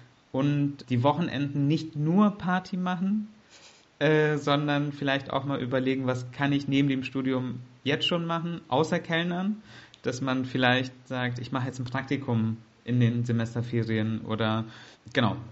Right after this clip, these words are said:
weil der Zugang, äh, als Student zu Jobs ist noch mal einfacher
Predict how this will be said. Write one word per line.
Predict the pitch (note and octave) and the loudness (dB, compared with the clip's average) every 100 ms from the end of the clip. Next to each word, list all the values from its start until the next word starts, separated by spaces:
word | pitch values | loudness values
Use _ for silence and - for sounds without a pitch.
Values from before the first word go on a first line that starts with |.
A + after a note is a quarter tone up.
| - | -10
weil | A#2 B2+ C3 D3 D#3 | -4 2 4 4 2
der | D3 B2 | 0 -4
Zugang, | - D#3+ D3 C#3 C#3 C3+ C3 - _ _ _ _ _ _ - | -4 -2 0 0 -2 -8 -12 -20 _ _ _ _ _ _ -4
äh, | C3 | 0
als | C3 B2+ B2 B2 | 2 4 2 2
Student | - B2+ C#3 D#3 E3 - - | -2 4 4 4 2 -4 -8
zu | - | -2
Jobs | B2+ C3 B2+ - - | 2 2 2 -2 -12
ist | - A#2+ C3+ | -10 -4 0
noch | A#2+ | 2
mal | B2 A2+ | 4 4
einfacher | G2+ B2+ D3+ D3 B2 C3 B2+ B2 - | 2 2 2 -2 -2 -4 -4 -8 -14